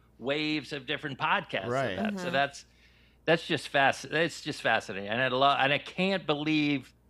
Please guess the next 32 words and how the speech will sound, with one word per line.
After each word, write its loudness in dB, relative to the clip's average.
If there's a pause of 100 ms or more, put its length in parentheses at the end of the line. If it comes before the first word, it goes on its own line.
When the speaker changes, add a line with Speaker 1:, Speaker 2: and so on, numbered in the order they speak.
(180)
Speaker 1:
I 2
really 2
can't -4
believe -4
they -2
have -2
this -6 (280)
hold, 2 (260)
hold -6
on -6
me. -8
<laughs> -18
They, 0 (240)
that 4
they 6
still 4
have 4
this -4
hold 2 (220)
all 6
these 0
years -4
later. -4
It's -10
really, 0 (460)
it's, -2 (180)
it's -4 (160)
pretty 0
remarkable. -4
Speaker 2:
There's -2
the, -6
the, -4